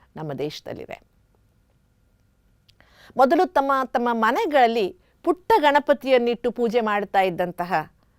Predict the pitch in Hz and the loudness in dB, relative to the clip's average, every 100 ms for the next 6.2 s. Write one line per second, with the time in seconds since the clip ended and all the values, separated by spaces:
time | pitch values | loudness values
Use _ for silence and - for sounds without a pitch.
0 | _ _ _ - 160 190 208 302 - 392 | _ _ _ -8 0 2 4 2 2 -2
1 | _ 233 185 165 165 - 185 185 185 208 | _ 4 4 4 0 -8 -6 -6 -4 -4
2 | 240 220 202 180 165 156 160 - 190 262 | -4 -8 -6 -4 -2 -2 -4 -6 -8 -8
3 | - - 196 185 143 _ _ _ _ _ | -12 -14 -6 -4 -4 _ _ _ _ _
4 | _ _ _ _ _ _ _ _ _ _ | _ _ _ _ _ _ _ _ _ _
5 | _ _ _ 302 185 214 254 269 220 190 | _ _ _ -20 0 2 4 2 2 2
6 | 180 170 | 0 -2